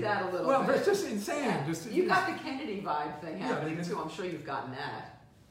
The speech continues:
Speaker 1: Have people asked you if you're a Kennedy?
Speaker 2: No.
Speaker 1: You have a
Speaker 2: Oh,
Speaker 1: Kennedy.
Speaker 2: with that Irish kind of
Speaker 1: You
Speaker 2: look?
Speaker 1: definitely
Speaker 2: No,
Speaker 1: have, like, a
Speaker 2: I
Speaker 1: Kennedy. I've met a couple of them. You have, like, a Kennedy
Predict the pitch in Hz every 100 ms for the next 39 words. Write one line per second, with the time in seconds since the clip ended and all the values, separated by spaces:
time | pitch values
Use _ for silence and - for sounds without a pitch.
0 | 185 180 240 202 214 208 - 214 220 202
1 | 208 214 240 254 - 127 143 202 185 120
2 | - 131 160 170 170 160 147 - 143 131
3 | 123 120 123 120 131 143 - 131 131 131
4 | 120 190 202 180 165 160 147 - 135 120
5 | 120 - - 120 - 139 - - - 127
6 | 120 127 - 110 113 120 131 135 117 113
7 | 117 101 104 120 117 98